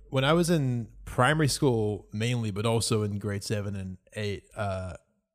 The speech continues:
me and my group of friends were obsessed with Jackass 'cause that was really big at the time. We were obsessed with it. We were obsessed with watching, like, Bam Margera, Steve-O, Johnny Knoxville, all those guys do dumb fucking shit.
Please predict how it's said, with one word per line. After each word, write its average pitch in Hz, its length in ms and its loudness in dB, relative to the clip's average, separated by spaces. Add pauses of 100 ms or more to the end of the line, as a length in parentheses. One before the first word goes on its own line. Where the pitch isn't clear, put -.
(120)
me 117 180 -2
and 135 60 -2
my 131 100 2
group 131 160 0
of - 60 0
friends 123 180 0
were 113 60 2
obsessed - 480 2
with 104 140 -2
Jackass 98 560 -6
'cause 107 160 -6
that 104 100 0
was 104 140 -6
really 104 240 -2
big 101 280 -2 (220)
at 104 160 -6
the 101 80 -8
time. 92 320 -6
We 101 80 -6
were 101 60 -4
obsessed 110 420 0
with 110 140 0
it. 110 140 0
We 104 60 -4
were 104 80 -2
obsessed - 340 0
with 104 120 2
watching, 110 420 0
like, 104 180 -4 (160)
Bam 117 280 4
Margera, 113 600 4
Steve-O, 113 460 2
Johnny 113 260 2
Knoxville, 113 380 0
all 127 200 2
those 113 240 2
guys 104 260 0
do 107 120 -4 (260)
dumb 120 260 4
fucking 113 400 0
shit. - 460 -4